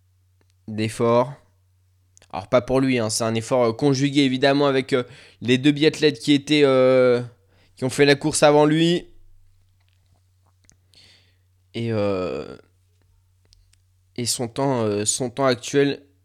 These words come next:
lui, ça fait, euh, trois minutes, hein, qu'il est, euh, sur la piste, Tarjei Bø. Et Dominique Windisch et Simon Destieux qui passent à l'instant à cet intermédiaire.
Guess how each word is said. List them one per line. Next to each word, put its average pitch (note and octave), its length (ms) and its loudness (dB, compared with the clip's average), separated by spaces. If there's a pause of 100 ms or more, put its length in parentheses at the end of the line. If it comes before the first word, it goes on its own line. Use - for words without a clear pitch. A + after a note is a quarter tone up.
(480)
lui, C3 160 -4
ça A2 200 -2
fait, C3+ 220 0
euh, A2 140 0
trois D3 280 0
minutes, C3 280 0
hein, A2+ 120 -2
qu'il B2 240 -4
est, A#2+ 80 -2
euh, A2+ 120 0
sur B2+ 240 -2
la B2+ 140 4
piste, C3 560 -2
Tarjei B2+ 300 4
Bø. D3 420 2 (960)
Et A2+ 100 -4
Dominique D3 380 2
Windisch D#3+ 420 2
et E3+ 40 4
Simon F#3 320 2
Destieux F3 320 0
qui - 160 -8
passent F3 240 0
à F3+ 80 4
l'instant F3 560 2
à E3 140 2
cet F#3 260 0
intermédiaire. F3 960 4